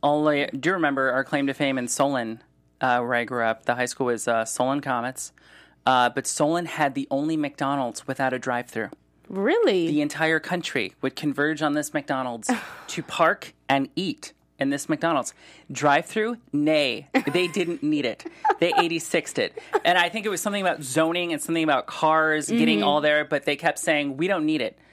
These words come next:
Speaker 1: And then finally they shut down that McDonald's.
Speaker 2: Well, see?
Speaker 1: They
Speaker 2: See
Speaker 1: killed
Speaker 2: what
Speaker 1: it.
Speaker 2: happens?
Speaker 1: They gutted it.
Speaker 2: Yeah.
Speaker 1: That's a huge part of my childhood.
Speaker 2: <laughs>
Speaker 1: I, is there anything from back home that you can't?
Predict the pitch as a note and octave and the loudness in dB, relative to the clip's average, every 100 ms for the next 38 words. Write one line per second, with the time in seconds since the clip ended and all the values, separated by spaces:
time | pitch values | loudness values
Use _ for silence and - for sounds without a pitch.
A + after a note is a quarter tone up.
0 | - _ _ C#3 D#3 D#3 D3 D3+ D#3+ C#3+ | -20 _ _ -2 0 2 0 0 -2 -4
1 | - D3 - C3+ C3+ C#3 - C3 B2+ C3 | -6 -6 -4 -4 -4 -8 -10 -10 -8 -8
2 | D#3 G#3+ A#3 C#4+ F3+ G3+ G3+ B3+ _ - | -4 0 0 -2 -4 -4 -4 -6 _ 0
3 | G3+ G3+ A3 A3 B3+ C#4+ - D3 C3 D#3 | 2 2 2 0 -2 -6 -4 -4 -2 0
4 | F#3 F3 - - - F#3+ C4+ A#3 _ _ | 0 0 -8 -12 -4 -2 -2 -4 _ _
5 | _ - G#3+ G3+ B3 - A3+ G#3 G3+ A#3 | _ -12 -10 -6 -6 0 0 0 -2 0
6 | C#4+ F3 G2 - - - - _ - - | 2 0 -4 -10 -20 -20 -20 _ 0 2
7 | D3+ F3 G3+ G3+ G3+ G#3 F#3 F#3 E3+ F3 | 4 4 2 2 0 -2 -2 2 2 2
8 | F#3 E3+ D#3 - D#3+ - D#3+ D#3 | 0 -2 -4 -6 -8 -2 -2 -2